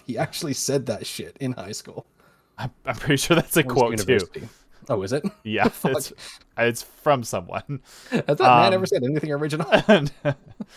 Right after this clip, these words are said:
Speaker 2: Um, what was I gonna say? Oh, just one more. I know this is such a stupid topic, but one more thing I wanted to <laughs> say about the Kratts Brothers. I remember
Speaker 1: Oh, yeah?
Speaker 2: watching Zaboomafoo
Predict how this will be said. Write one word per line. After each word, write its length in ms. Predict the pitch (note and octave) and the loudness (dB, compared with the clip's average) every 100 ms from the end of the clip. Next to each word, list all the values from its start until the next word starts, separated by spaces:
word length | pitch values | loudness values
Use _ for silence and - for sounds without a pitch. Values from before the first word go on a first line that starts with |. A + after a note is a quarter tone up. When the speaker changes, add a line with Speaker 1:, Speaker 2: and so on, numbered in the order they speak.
| - - - - _ _ - | -18 -18 -20 -20 _ _ -2
Speaker 2:
Um, 520 | A#2+ A#2 A#2 A2 G#2 | 2 4 2 0 -6
what 100 | A#2 | -4
was 100 | C3 | -2
I 80 | B2+ | -2
gonna 120 | A2+ | -4
say? 220 | A2 G#2+ - | -6 -8 -6
Oh, 300 | C3+ B2 G#2+ _ D#3 | 0 0 0 _ -12
just 360 | C#3 C#3 - - | -4 -4 -4 -8
one 180 | G#2+ | -8
more. 180 | F2+ E2+ _ | -8 -14 _
I 140 | - B2 | -6 -2
know 140 | B2+ | -2
this 200 | A2+ A#2 | -2 -6
is 100 | G#2 | -8
such 200 | - G#2+ | -8 -8
a 60 | G2 | -10
stupid 580 | - - - G2 F2+ E2 | -14 -14 -8 -8 -8 -8
topic, 380 | F2 E2 F2 - | -8 -6 -10 -10
but 160 | F2+ - - - C#3 G#2+ - | -10 -10 -16 -20 -20 -20 -6
one 220 | B2 A2+ | -2 0
more 80 | A2+ | 2
thing 240 | G#2+ C#3+ | 4 4
I 20 | |
wanted 240 | B2+ B2+ C3+ | 4 2 0
to 60 | |
<laughs> 0 | |
say 180 | D3 - - | -4 -4 2
about 320 | F#3 G3 D#3 | 2 2 -8
the 100 | C#3+ | -12
Kratts 320 | - G#2 G#2 | -10 -10 -10
Brothers. 320 | - G2 A2+ - | -12 -14 -14 -10
I 60 | B2+ | -8
remember 260 | B2+ C#3 | -6 -4
Speaker 1:
Oh, 40 | F#3 | 0
yeah? 40 | |
Speaker 2:
watching 260 | C3+ C#3+ D3+ | 0 0 -4
Zaboomafoo 760 | C#3+ B2+ G#2+ A#2 B2+ C3 D#3+ | -6 -6 -6 -8 -2 0 0